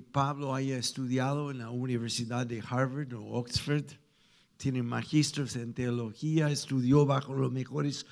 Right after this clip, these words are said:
profesores, tiene una reputación impresionante,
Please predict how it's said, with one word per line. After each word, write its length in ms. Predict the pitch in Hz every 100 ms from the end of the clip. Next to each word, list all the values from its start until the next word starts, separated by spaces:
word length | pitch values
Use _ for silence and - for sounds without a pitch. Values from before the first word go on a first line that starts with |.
| - -
profesores, 1000 | 139 123 127 - 156 170 170 175 - - - - _
tiene 180 | 147 156
una 240 | 151 139
reputación 800 | 131 139 123 - 131 - 165 160
impresionante, 1120 | 151 135 131 - 135 131 143 156 - 170 165